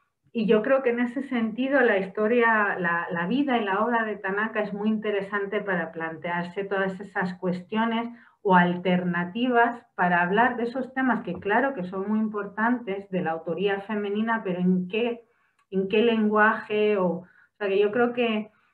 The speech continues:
yo creo que a día de hoy muchos cineastas japoneses tampoco a lo mejor han visto esas películas, pero creo que a nivel de ac-, mm, académico, de investigación,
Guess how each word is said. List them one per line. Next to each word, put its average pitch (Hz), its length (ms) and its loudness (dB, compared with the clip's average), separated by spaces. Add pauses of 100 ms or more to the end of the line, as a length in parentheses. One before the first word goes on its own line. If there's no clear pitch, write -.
(500)
yo 208 240 6
creo 233 200 4
que 233 120 0
a 196 340 0
día 233 240 6
de 196 160 4
hoy 202 160 0
muchos 208 500 0
cineastas 180 500 0
japoneses 180 640 -4
tampoco 170 540 -2
a 156 40 -4
lo 147 120 -8
mejor 147 340 -12
han 147 160 -6
visto 143 300 -12
esas 139 240 -20
películas, - 640 -20
pero 180 320 0
creo 226 260 2
que 247 80 0
a 226 40 2
nivel 214 440 0
de 214 140 -2
ac-, 180 260 -4
mm, 175 380 -2
académico, 180 840 0
de 165 80 -8
investigación, 175 1120 -6